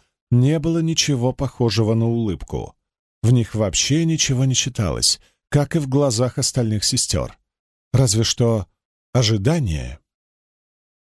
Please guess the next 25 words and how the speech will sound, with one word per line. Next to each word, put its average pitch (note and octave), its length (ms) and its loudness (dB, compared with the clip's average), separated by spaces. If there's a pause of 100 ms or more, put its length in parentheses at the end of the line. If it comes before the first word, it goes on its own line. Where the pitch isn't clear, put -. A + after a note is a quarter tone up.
(140)
Нет, G2 260 2
Суан A#2+ 380 0
вроде B2+ 260 0
бы A#2+ 100 -2
слегка A#2 480 0
улыбалась, A#2 800 0 (540)
хотя F3+ 340 2
за E3+ 140 0
такую D#3+ 480 0
улыбку D3+ 680 0 (360)
можно D3 360 2
было D3 200 2
принять C#3 400 -2
и - 20 -8
простой C#3 460 0
изгиб A#2 320 0
губ. A2 340 -2 (720)
В - 80 -12
колеблющемся A2+ 800 2
свете A2+ 340 -2
ламп C3 380 0 (560)
все D3 240 2
лица C#3 400 0
казались C3 480 0
какими-то B2 680 0